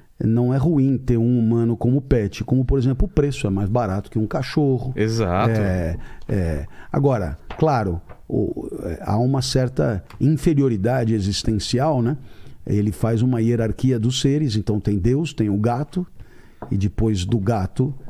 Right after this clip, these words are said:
Speaker 1: tem os demais animais, o humano, e depois os vegetais e tal. É toda uma, uma
Speaker 2: Uma hierarquia.
Speaker 1: reconstrução filosófica a partir do olhar do gato.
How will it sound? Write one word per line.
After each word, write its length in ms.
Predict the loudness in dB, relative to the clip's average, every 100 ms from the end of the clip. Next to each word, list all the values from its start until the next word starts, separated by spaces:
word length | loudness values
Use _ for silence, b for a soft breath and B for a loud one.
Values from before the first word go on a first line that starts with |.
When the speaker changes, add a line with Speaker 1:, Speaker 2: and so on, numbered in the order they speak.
| -8 -2
Speaker 1:
tem 160 | 0
os 120 | 2
demais 400 | 2 2 0 0
animais, 580 | 2 2 2 0 0 2
o 60 | 2
humano, 680 | 4 2 2 2 2 0 0
e 40 |
depois 340 | 0 2 2
os 100 | 2
vegetais 760 | 2 2 0 0 0 0 0 0
e 80 | 2
tal. 160 | 2
É 40 | 2
toda 240 | 2 4
uma, 420 | 4 4 2 0 -4 B B
uma 180 | 2 2
Speaker 2:
Uma 40 | 4
hierarquia. 260 | 4 4
Speaker 1:
reconstrução 800 | 2 2 2 2 2 2 2 2
filosófica 960 | 2 2 2 2 2 2 0 0 -2 -2 B B B
a 120 | 2
partir 440 | 2 0 2 2 4
do 100 | 2
olhar 340 | 2 2 2
do 100 | 0
gato. 440 | 2 2 0 -2